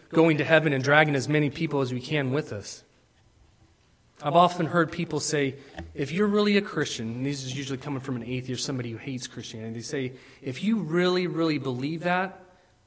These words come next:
why don't you ever tell any people about it? You either don't believe it or you're the most selfish person I've ever known." And it's true. We, we, we need, we need to, to focus. We need to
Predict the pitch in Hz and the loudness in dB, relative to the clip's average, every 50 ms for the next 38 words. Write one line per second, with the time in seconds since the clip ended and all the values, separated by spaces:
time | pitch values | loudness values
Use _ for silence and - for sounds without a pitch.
0 | _ _ _ _ _ _ _ _ _ _ - 127 127 151 156 175 180 170 170 175 | _ _ _ _ _ _ _ _ _ _ -12 -6 -2 0 2 2 2 0 -2 -2
1 | 175 160 147 143 139 - - 151 135 123 120 120 127 123 123 123 110 104 110 104 | -4 -4 -4 -4 -6 -6 -6 -6 -4 -6 -6 -6 -8 -10 -8 -8 -10 -10 -8 -10
2 | 101 95 95 - - _ _ _ _ - 147 160 185 180 160 147 127 - - 147 | -10 -10 -12 -16 -18 _ _ _ _ -10 -6 -4 -2 -2 -2 -2 -2 -2 -2 -2
3 | 165 156 127 131 127 127 127 127 123 120 123 123 123 123 120 - - - - 139 | -2 -2 -4 -4 -4 -4 -4 -4 -4 -4 -4 -4 -4 -4 -6 -6 -6 -4 -4 -4
4 | 135 - 139 - - - 143 127 - - 123 117 113 110 113 110 107 104 104 110 | -4 -6 -10 -14 -12 -12 -12 -10 -10 -10 -12 -12 -10 -12 -12 -12 -12 -12 -12 -12
5 | 113 107 95 98 - _ _ _ _ _ _ _ _ _ _ _ _ _ _ _ | -12 -14 -14 -16 -20 _ _ _ _ _ _ _ _ _ _ _ _ _ _ _
6 | _ _ _ _ _ _ _ _ _ _ _ _ _ _ _ _ _ _ _ _ | _ _ _ _ _ _ _ _ _ _ _ _ _ _ _ _ _ _ _ _
7 | _ _ _ _ _ _ _ _ _ _ _ _ _ _ _ _ _ _ _ _ | _ _ _ _ _ _ _ _ _ _ _ _ _ _ _ _ _ _ _ _
8 | - 131 135 127 - - - 180 185 170 131 117 113 156 143 127 135 143 131 - | -14 -12 -12 -10 -10 -10 -6 -4 -2 -2 -2 -2 -4 -4 -4 -4 -4 -8 -10 -10
9 | - - _ _ - 147 143 135 135 143 165 170 160 143 127 - - - _ _ | -12 -20 _ _ -10 -8 -6 -4 -4 -2 -2 -2 -2 -4 -6 -12 -16 -20 _ _
10 | _ _ - _ _ _ _ _ _ _ _ _ _ _ _ _ - 131 131 135 | _ _ -20 _ _ _ _ _ _ _ _ _ _ _ _ _ -12 -8 -6 -4
11 | 147 165 143 - - 127 - - - - - 156 131 - - - - 147 151 143 | -4 -4 -4 -6 -10 -12 -12 -14 -16 -14 -10 -10 -10 -10 -8 -6 -2 -2 -2 -2
12 | - 131 120 - - - - _ _ _ _ _ _ _ _ _ _ _ _ _ | -4 -8 -8 -8 -10 -12 -14 _ _ _ _ _ _ _ _ _ _ _ _ _
13 | _ _ _ _ _ _ _ - 127 127 135 147 151 147 147 - - 151 139 127 | _ _ _ _ _ _ _ -12 -8 -6 -4 -4 -4 -4 -6 -6 -6 -6 -6 -6
14 | 127 - | -8 -10